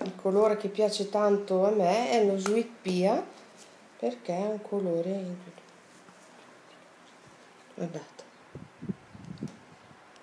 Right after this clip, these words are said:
proprio, poi la mia assistente ha anche la mano bronzata, quindi risaltano ancora di più. Lo Sweet Pea,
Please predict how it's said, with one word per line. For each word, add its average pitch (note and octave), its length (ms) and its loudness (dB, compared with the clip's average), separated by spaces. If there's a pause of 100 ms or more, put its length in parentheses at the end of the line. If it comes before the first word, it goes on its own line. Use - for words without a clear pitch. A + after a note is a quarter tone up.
(600)
proprio, G#3 640 4 (1600)
poi C4+ 140 2
la A3 80 6
mia F#3 120 4
assistente F#3+ 440 2
ha E3+ 60 2
anche F3+ 400 0 (1080)
la F#3+ 100 -8
mano F3+ 220 2
bronzata, F#3 680 0
quindi E3+ 280 -6
risaltano E3+ 520 -2
ancora E3 380 0
di E3 120 -4
più. D3 220 -10 (760)
Lo A#3 180 10
Sweet A3+ 360 2 (140)
Pea, D#3 380 2